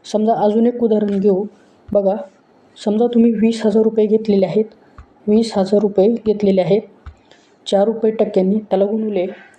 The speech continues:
चार करायचं. समजा तुम्ही हे वीस हजार रुपये बारा महिन्यासाठी घेतलेले आहेत, त्याला तुम्ही गुणुले बारा करायचं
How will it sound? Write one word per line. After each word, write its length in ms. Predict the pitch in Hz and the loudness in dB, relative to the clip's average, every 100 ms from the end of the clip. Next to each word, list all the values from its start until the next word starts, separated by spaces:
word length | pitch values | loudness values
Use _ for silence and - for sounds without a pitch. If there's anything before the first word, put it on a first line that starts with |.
| _ - _ _ | _ -20 _ _
चार 260 | - 196 208 | -4 -2 0
करायचं. 460 | 214 196 175 170 196 - - | 0 -2 -2 -2 -4 -6 -2
समजा 200 | 214 208 | 0 2
तुम्ही 260 | 214 220 214 | 2 2 0
हे 200 | 160 233 226 - _ - | 0 -2 -2 -10 _ -2
वीस 220 | 220 220 | 0 2
हजार 180 | 208 196 | 0 2
रुपये 260 | 190 180 208 - _ _ - | 0 0 -2 -4 _ _ 0
बारा 360 | 185 185 208 | 2 2 0
महिन्यासाठी 580 | 233 208 220 233 214 220 | -2 -2 -2 -2 -2 0
घेतलेले 400 | 202 208 208 180 | 0 -2 0 0
आहेत, 200 | 170 208 208 - - _ - | 0 -2 -4 -14 -20 _ -4
त्याला 180 | 196 226 | -2 0
तुम्ही 300 | 220 202 208 214 208 | 0 0 0 0 0
गुणुले 460 | 202 208 202 180 202 - _ _ | 0 0 0 0 -2 -12 _ _
बारा 300 | 185 185 196 | -4 -2 -2
करायचं 460 | 220 220 190 170 220 | -4 0 0 0 -4